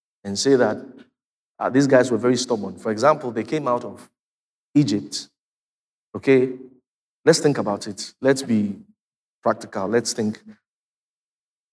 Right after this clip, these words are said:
not like we are reading a book, like a real life story. They came out of Egypt. These guys have been slaves all their lives, all right? They came out of Egypt. They are in the wilderness.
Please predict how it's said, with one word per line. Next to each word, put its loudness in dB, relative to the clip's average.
not 6
like 4
we 4
are 4
reading 0
a -2
book, -12
like -10
a -16
real 2
life 4
story. -8
They -2
came 4
out 2
of -4
Egypt. -4
These 0
guys -4
have -8
been -10
slaves -4
all -6
their -10
lives, -14
all -6
right? -10
They -4
came 4
out 2
of -4
Egypt. -8
They 0
are -2
in -2
the 0
wilderness. -4